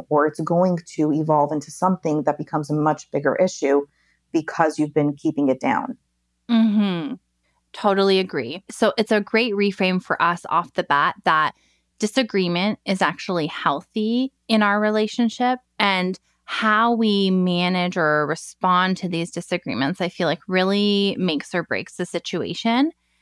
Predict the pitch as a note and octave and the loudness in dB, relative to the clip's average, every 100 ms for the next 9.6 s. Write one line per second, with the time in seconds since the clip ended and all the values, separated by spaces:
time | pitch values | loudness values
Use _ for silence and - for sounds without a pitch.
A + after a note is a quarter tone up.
0 | _ B3 B3 B3 - A3+ A3 E4 G4 F#4 | _ 2 2 2 -2 -10 -4 -4 -2 -2
1 | B3 G#3 - - - G3+ G3 F3+ G#3 G3 | 0 0 -2 -10 0 2 2 0 0 0
2 | - G3 F#3 E3+ - E3+ - - - - | -2 -2 0 0 -2 -10 -10 -6 -6 -6
3 | B1+ A#1+ G3 - - - A3+ C#4 C4+ C#4+ | -12 -14 -16 -10 -4 0 0 0 0 0
4 | B3+ A#3 G3+ _ _ - A3+ A#3 A#3 B3 | 0 0 -4 _ _ -2 2 2 2 2
5 | A#3+ - B3 G#3 G3 G#3 G3 G3+ F3 E3+ | 0 2 2 2 2 0 2 2 2 -2
6 | - - E3+ F3+ - F#3 E3 D#3+ D#3+ D#3+ | -4 0 2 2 -2 0 2 2 2 2
7 | D#3+ D#3+ F3 _ _ - E3+ D3+ D3+ D3+ | 2 2 -2 _ _ 0 2 2 0 0
8 | D3+ D#3+ D3+ - B2 E2+ F#2+ - A3+ A#3+ | 0 -2 -4 -6 -8 -8 -8 -2 2 2
9 | E4+ - D#4 C#4 A#3+ A3 | 0 0 2 2 4 0